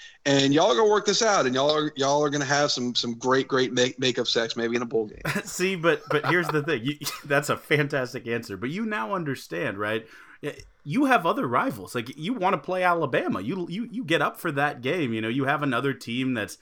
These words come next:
Speaker 2: nationally relevant that wears a crimson shade. We have that with, uh, with O U up, up north, you know, and then there's this little, little brother who just comes around kinda kicking at your knees, and you're like, "Get, get outta here." You know, we've, we've beat you seven times in a row, and then they do something stupid like,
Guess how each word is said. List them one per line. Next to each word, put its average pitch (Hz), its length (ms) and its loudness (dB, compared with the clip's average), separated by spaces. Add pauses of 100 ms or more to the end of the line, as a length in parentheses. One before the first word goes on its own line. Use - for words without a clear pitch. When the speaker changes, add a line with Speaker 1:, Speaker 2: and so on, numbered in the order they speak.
(260)
Speaker 2:
nationally 113 520 0
relevant 110 500 -2
that 101 80 -6
wears 101 220 -4
a 104 60 -8
crimson 110 460 -8
shade. 98 320 -4
We 98 180 -4
have 101 200 -2
that 98 240 -4
with, 101 300 -4
uh, 98 280 -2 (360)
with 120 300 0
O 131 180 4
U 156 340 2
up, 151 200 -2
up 139 180 0
north, 139 380 0
you 139 60 0
know, 160 160 0
and 175 280 -6
then 226 180 -4
there's 214 200 -2
this 190 140 -6
little, 208 360 -4
little 214 220 -4
brother 190 320 0
who 180 80 0
just 170 200 -8
comes 170 240 -2
around 170 300 0
kinda 160 160 -4
kicking 180 340 -8
at 160 80 -8
your 147 140 -2
knees, 170 240 -4
and 143 80 -4
you're 151 100 -2
like, 151 160 -6
"Get, 247 200 -14 (120)
get 247 120 -4
outta 269 260 0
here." 123 160 0
You 107 120 -4
know, 135 100 -2
we've, 165 260 -2 (300)
we've 160 160 0
beat 202 200 -2
you 190 80 -4
seven 180 320 0
times 180 300 2
in 165 80 -4
a 165 60 0
row, 156 240 4
and 117 120 0
then 117 100 -2
they 120 100 -2
do 117 140 -6
something 110 340 -6
stupid 117 440 -4
like, 101 280 -4